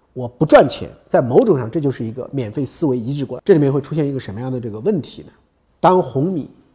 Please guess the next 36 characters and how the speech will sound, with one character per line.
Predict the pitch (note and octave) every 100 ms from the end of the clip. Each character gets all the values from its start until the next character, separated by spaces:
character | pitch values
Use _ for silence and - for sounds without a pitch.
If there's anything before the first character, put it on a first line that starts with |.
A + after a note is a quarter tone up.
| _ _ _ _ _
定 | G3+ D#3
价 | C#3 A2+
是 | B2+
几 | A2+ D#3+
百 | G#3 G2
块 | G#2
钱， | G#2 - _
红 | - G3
米 | F3+
到 |
今 | D3 F#3+
天 | E3+ F#3
已 |
经 | B2+
卖 | C3 C#3+
了 | A2+ -
一 | G3
点 | C#3+
一 | A2+ C#3+ F3
亿 | D3+
了， | B2+
这 | C3+
的 | - C3
确 | A#3
是 | F#3+ C3+
一 |
个 | A2+
奇 | - - G2+
迹。 | B2+ A#2 _ _ _ _ -
但 | G3+
是 | F#3
红 | - E3+
米 | B3+
的 | C#3+
用 | B2+ A2
户， | -